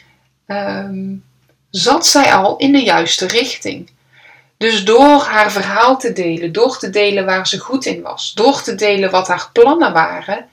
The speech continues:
is de baan waar zij naar op zoek was, als vanzelf naar haar toegekomen. Ze heeft wel nog een sollicitatiegesprek gedaan,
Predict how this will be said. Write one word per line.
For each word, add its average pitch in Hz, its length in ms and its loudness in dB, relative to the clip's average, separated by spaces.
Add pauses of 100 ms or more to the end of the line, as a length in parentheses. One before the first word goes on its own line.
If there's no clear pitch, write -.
(460)
is 240 220 -2
de 190 140 0
baan 202 320 2
waar 185 160 2
zij 202 220 4
naar 185 220 -4
op - 120 -12
zoek - 260 -6
was, - 500 -6 (220)
als 214 280 0
vanzelf 226 540 -4
naar 190 120 -4
haar 165 200 -2
toegekomen. - 720 -12 (920)
Ze - 120 0
heeft 196 160 4
wel 214 180 6
nog 214 100 0
een 202 60 -6
sollicitatiegesprek 214 1200 0
gedaan, - 460 -4